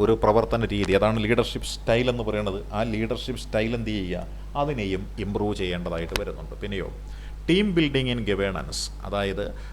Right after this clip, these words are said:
ഭരണപരമായ കാര്യങ്ങൾ നല്ല രീതിയിൽ കൊണ്ടുപോകുന്നതിന് വേണ്ടുന്ന ഒരു ബെസ്റ്റ് ടീമിനെ എന്ത് ചെയ്യേണ്ടതായിട്ട് വരും? ബിൽഡ് ചെയ്തെടുക്കേണ്ടതായിട്ട് വരും. അതാണ് team building in governance എന്ന് പറയുന്നത്.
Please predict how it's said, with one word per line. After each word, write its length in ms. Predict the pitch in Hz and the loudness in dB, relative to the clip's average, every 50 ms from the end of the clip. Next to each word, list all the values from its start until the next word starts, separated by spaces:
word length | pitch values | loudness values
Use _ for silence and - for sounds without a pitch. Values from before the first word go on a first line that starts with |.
| - - 110 | -4 2 6
ഭരണപരമായ 640 | 113 127 135 147 147 147 147 147 147 143 143 143 151 151 151 | 6 8 8 6 6 6 4 4 4 2 2 2 2 2 2
കാര്യങ്ങൾ 400 | 135 127 123 127 123 123 120 120 120 117 | 2 2 2 2 0 0 0 -2 0 0
നല്ല 160 | 110 110 113 113 120 | 2 2 2 2 2
രീതിയിൽ 240 | 117 110 117 117 113 - | 0 0 -2 -2 -2 -2
കൊണ്ടുപോകുന്നതിന് 640 | 110 104 101 104 104 107 107 107 110 110 107 104 101 | -2 -2 -2 -2 0 0 0 0 0 -2 -2 -2 -2
വേണ്ടുന്ന 300 | 101 98 95 98 95 92 92 92 101 | -2 -2 -2 -4 -4 -4 -4 -4 -4
ഒരു 100 | 101 92 85 80 | -4 -4 -2 -2
ബെസ്റ്റ് 280 | 101 95 - - - 98 - - - | -2 -2 -2 -4 -8 -8 -8 -6 -4
ടീമിനെ 300 | 104 98 104 107 113 107 101 | -2 0 0 0 0 0 -2
എന്ത് 100 | 92 92 | -2 -2
ചെയ്യേണ്ടതായിട്ട് 400 | 92 87 87 87 90 87 82 87 | -2 -2 0 0 -2 -2 -2 -4
വരും? 140 | 85 - 90 80 87 85 | -6 -6 -6 -6 -2 0
ബിൽഡ് 280 | 101 104 110 117 117 107 | 2 4 4 4 4 4
ചെയ്തെടുക്കേണ്ടതായിട്ട് 720 | 98 95 85 90 85 85 - 92 90 87 90 87 87 85 95 | 4 2 2 2 0 -2 -2 -4 -2 -2 -2 -2 -2 -2 -4
വരും. 140 | 92 92 - - | -4 -6 -4 0
അതാണ് 240 | 98 101 92 90 98 98 - - | 2 2 4 2 2 -2 -2 0
team 180 | 127 135 160 170 147 | 0 2 2 2 4
building 320 | 123 113 107 98 101 98 95 90 | 4 4 4 4 4 2 2 0
in 60 | 90 98 - - - - - - 90 98 | -2 -2 -6 -10 -10 -10 -4 2 6 8
governance 420 | 101 107 117 113 113 113 107 - - | 10 10 10 8 8 4 0 -2 -4
എന്ന് 120 | 85 95 - | -2 -2 -2
പറയുന്നത്. 340 | 180 175 - - - - - | -2 -2 -2 -4 -6 -8 -10